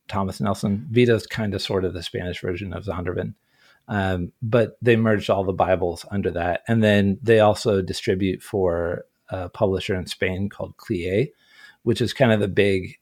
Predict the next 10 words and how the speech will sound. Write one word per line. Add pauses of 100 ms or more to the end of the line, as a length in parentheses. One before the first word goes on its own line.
academic
publisher, (320)
uh, (120)
in
Spanish.
So (320)
there's,
I
mean, (220)
big